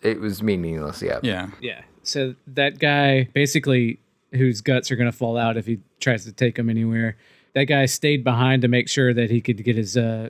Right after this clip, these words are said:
Speaker 3: crew, like, evac'd out on, on a hopper, basically.
Speaker 1: Yeah.
Speaker 2: Mm-hmm.
Speaker 1: He's a hero.
Speaker 3: Yeah, yeah.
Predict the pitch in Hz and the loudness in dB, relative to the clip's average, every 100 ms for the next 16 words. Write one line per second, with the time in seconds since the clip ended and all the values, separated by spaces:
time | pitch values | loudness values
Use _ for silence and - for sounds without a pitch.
0 | - _ _ - 147 127 117 113 113 - | -14 _ _ -4 2 2 2 2 0 -2
1 | 139 123 120 107 - 117 110 113 107 107 | -2 2 2 0 -2 -2 -2 -2 -4 -4
2 | 123 107 98 120 120 101 107 107 - 110 | -4 -6 -2 -2 -2 -4 -2 -2 -2 -4
3 | 196 120 87 _ 143 135 123 160 - - | -4 -4 -8 _ -2 0 0 -2 -6 -20
4 | - 127 135 170 113 92 87 139 160 165 | -12 -6 -2 0 0 -2 -4 0 2 2
5 | 160 | 2